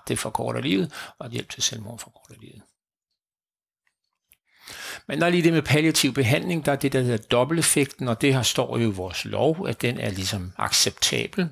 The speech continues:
Altså, man må give lindrende midler,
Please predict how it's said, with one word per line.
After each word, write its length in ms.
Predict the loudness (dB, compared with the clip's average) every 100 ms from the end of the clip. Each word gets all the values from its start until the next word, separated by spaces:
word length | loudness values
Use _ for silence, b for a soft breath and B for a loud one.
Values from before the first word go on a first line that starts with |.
| -6
Altså, 320 | -4 0 0 0 B B -6
man 240 | -2 2
må 120 | 2 0
give 360 | 0 -4 -4 B B B B B B B _ _ _ _ _ _ -12 -2
lindrende 500 | 2 4 4 4 6
midler, 360 | 6 4 4